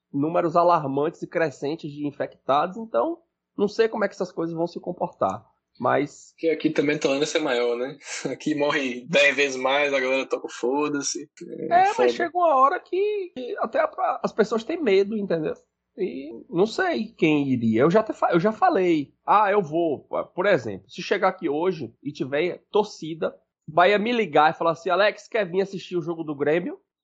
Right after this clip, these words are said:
Speaker 1: Você associado tá em dia, a gente conseguiu aqui dez pessoas a mais na delegação. Vamos botar dez sócios. Você quer vir?" Eu vou. Por quê? Eu vou chegar de carro, eu não vou pegar transporte público, eu vou estacionar meu carro dentro da arena, como sempre eu fiz,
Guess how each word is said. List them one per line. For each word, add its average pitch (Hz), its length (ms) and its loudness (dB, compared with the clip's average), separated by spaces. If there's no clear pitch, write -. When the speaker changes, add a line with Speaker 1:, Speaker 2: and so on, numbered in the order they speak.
Speaker 1:
Você 175 260 0
associado 180 600 2
tá 185 180 0
em 170 140 -4
dia, 151 220 -4
a - 20 -6
gente 175 200 -8
conseguiu 170 520 -6
aqui 165 280 -6
dez 175 420 4
pessoas 180 400 -2
a 165 80 0
mais 165 160 0
na 165 80 0
delegação. 143 720 -4
Vamos 147 240 0
botar 160 260 2
dez 180 340 0
sócios. 117 280 -2
Você 185 200 -2
quer 151 240 0
vir?" 165 140 -2
Eu 453 220 2
vou. - 320 0
Por - 240 2
quê? 160 320 -2
Eu 370 100 0
vou 233 100 4
chegar 202 240 0
de 208 80 -8
carro, 226 520 0
eu 202 80 -2
não 202 80 -2
vou 202 120 -6
pegar 180 200 -2
transporte 180 480 -6
público, 190 600 -10
eu 180 80 0
vou 196 80 4
estacionar 190 420 0
meu 175 140 -2
carro 175 200 2
dentro 208 240 -4
da 180 140 4
arena, 170 340 2
como 170 220 -6
sempre 220 260 -4
eu 190 60 -2
fiz, 175 220 -10